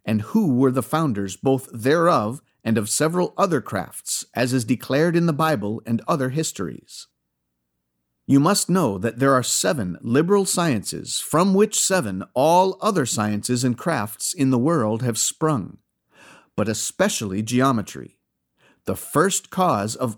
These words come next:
all other sciences, whatsoever they be. The seven sciences are grammar, rhetoric, dialectic, arithmetic, geometry, music,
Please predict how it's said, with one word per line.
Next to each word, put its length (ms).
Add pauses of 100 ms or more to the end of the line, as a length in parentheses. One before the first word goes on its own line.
(100)
all 460
other 240
sciences, 800 (340)
whatsoever 640
they 180
be. 380 (840)
The 100
seven 400
sciences 720
are 160
grammar, 580 (220)
rhetoric, 640 (340)
dialectic, 840 (340)
arithmetic, 840 (220)
geometry, 800 (260)
music, 640